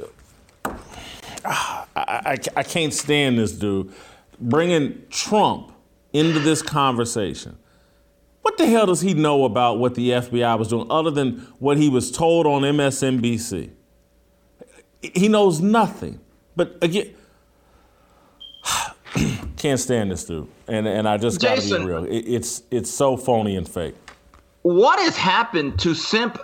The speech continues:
Speaker 2: Bayless? D-, does he not just wanna debate anymore? Is he now just that white guy, and I see it a lot on boxing Twitter,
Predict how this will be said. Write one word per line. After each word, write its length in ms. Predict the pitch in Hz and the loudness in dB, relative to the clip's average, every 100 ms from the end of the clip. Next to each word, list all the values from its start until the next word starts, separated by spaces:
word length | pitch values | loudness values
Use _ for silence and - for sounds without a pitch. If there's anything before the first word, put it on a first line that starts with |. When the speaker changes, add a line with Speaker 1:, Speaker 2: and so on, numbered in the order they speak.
| 156 | -2
Speaker 2:
Bayless? 600 | 175 214 269 143 - - - _ _ _ _ _ _ | 2 2 4 2 0 -12 -18 _ _ _ _ _ _
D-, 120 | 151 202 170 | -2 -2 2
does 240 | 208 175 | 0 0
he 300 | 165 262 370 | 0 2 4
not 380 | 294 262 311 - | 4 2 2 2
just 260 | 262 269 | 0 2
wanna 300 | 202 233 254 | 2 4 4
debate 420 | 185 151 107 156 226 | 2 2 2 2 4
anymore? 420 | 262 269 269 294 | 2 4 6 4
Is 180 | 180 151 | 2 0
he 200 | 170 247 | 0 0
now 340 | 269 220 240 220 | 2 2 2 2
just 320 | 180 214 - | 0 -2 0
that 240 | 202 175 | 0 0
white 300 | 151 165 190 | 0 0 0
guy, 160 | 196 208 | 0 2
and 80 | 180 | 0
I 60 | |
see 180 | 143 208 | 0 2
it 60 | 196 | 4
a 20 | |
lot 180 | 170 190 | 4 4
on 160 | 165 | 4
boxing 420 | 139 170 180 175 127 | 4 2 0 -4 -2
Twitter, 380 | 160 185 220 | 2 4 4